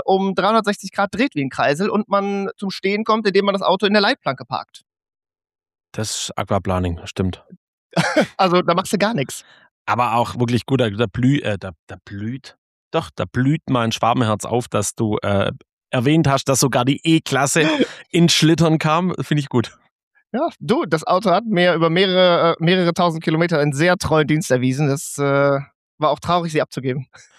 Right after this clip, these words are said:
Speaker 2: Aber das ist wirklich, ich bin vor, boah, halb, halb, halbes Jahr mit der Sonja Keller, mit ihrem, äh, wunderbaren S U V Jaguar, sind wir aus Österreich heimgefahren Richtung Haiger. Äh, es war so eine Mischung aus, es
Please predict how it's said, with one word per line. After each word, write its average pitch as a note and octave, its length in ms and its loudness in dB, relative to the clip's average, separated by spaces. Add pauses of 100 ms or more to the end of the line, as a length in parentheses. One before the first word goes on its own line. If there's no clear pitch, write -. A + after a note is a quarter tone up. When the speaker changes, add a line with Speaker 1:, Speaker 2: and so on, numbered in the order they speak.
(240)
Speaker 2:
Aber A2 120 -2
das A2+ 140 0
ist B2 160 -2
wirklich, B2+ 300 -2
ich G2 140 -8
bin B2 340 0
vor, G#2 500 -2 (840)
boah, G2 220 -8
halb, A2 300 -2
halb, A#2+ 240 -2
halbes A#2 320 -4
Jahr A#2 100 0
mit A#2 140 0
der G#2 60 -4
Sonja A2 280 -2
Keller, B2 300 0
mit A2+ 240 -2
ihrem, G#2+ 360 2
äh, G#2 540 0
wunderbaren A2+ 560 0
S G#2+ 240 -6
U A2 60 -2
V G2+ 80 -4
Jaguar, A2+ 600 0
sind A2+ 280 -4
wir A2 100 0
aus G2 200 -4
Österreich - 440 -4
heimgefahren A#2 440 -2
Richtung G2+ 340 -4
Haiger. A2 280 0 (560)
Äh, A2+ 280 2
es A2 160 -4
war A#2+ 80 0
so A#2+ 80 -2
eine A#2+ 100 2
Mischung B2+ 300 0
aus, A2 400 -4
es - 280 -4